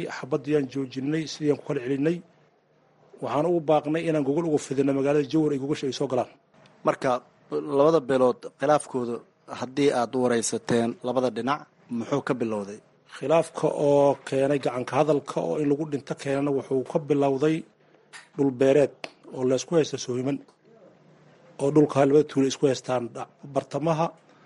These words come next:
Speaker 1: labada tuulo dhul ku beegan ayaa waxaa la isku haystay soohintiisa, annagaa leh iyo annagaa leh. Taasaa sababtay marka in gacanka hadal dhaco, gacanka hadalkiina uu sababo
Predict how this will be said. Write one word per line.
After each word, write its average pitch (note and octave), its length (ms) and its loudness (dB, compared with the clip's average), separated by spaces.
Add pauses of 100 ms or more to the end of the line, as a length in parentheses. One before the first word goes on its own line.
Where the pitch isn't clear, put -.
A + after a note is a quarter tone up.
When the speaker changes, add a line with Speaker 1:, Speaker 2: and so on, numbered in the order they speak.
(540)
Speaker 1:
labada D3 260 6
tuulo D3 420 0 (1500)
dhul D#3+ 160 4
ku - 160 -6
beegan D3+ 440 2
ayaa D3+ 200 0
waxaa C#3+ 240 0
la D3 140 2
isku - 200 -6
haystay D3 380 -2
soohintiisa, C#3 720 0 (280)
annagaa D#3+ 380 0
leh F3 140 0
iyo D3 140 -6
annagaa C#3 280 -2
leh. - 100 -20 (880)
Taasaa D#3+ 320 0
sababtay C3+ 440 -4
marka D3+ 220 -4
in C#3 100 -6
gacanka B2 300 -8
hadal C#3+ 200 -2
dhaco, C3+ 260 -2 (840)
gacanka C#3+ 320 -4
hadalkiina D#3+ 420 2
uu D3 220 -2
sababo C#3 420 0